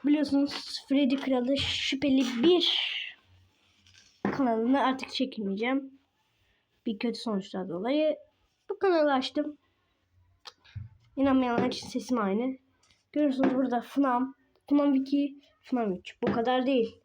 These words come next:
Sadece fnaf değil. Ee, şunu başka videoda, ona bakmayın. Ee, dur, Ultimate kasını açsam buraya gel. Pardon arkadaşlar. Özür. Özür, şunu koyamadım. Hangisiydi lan?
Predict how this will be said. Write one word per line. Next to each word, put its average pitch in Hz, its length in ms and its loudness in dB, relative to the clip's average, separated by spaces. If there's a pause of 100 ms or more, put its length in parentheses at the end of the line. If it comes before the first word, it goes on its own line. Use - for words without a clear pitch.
Sadece 240 280 0
fnaf 233 360 -2
değil. 214 300 -2 (1040)
Ee, 185 540 -2
şunu 370 540 0
başka 302 360 2
videoda, 254 420 0 (520)
ona 254 160 -2
bakmayın. 233 440 -2 (1000)
Ee, 180 200 -14
dur, - 360 -8
Ultimate 214 480 -6
kasını 214 360 -10
açsam 220 380 -10
buraya 208 140 -6
gel. 190 160 -8 (240)
Pardon 226 180 -6
arkadaşlar. 208 580 -8 (720)
Özür. 220 560 -12 (840)
Özür, 202 260 0
şunu 226 260 -2
koyamadım. 220 520 0 (2000)
Hangisiydi 262 500 0
lan? 262 440 -2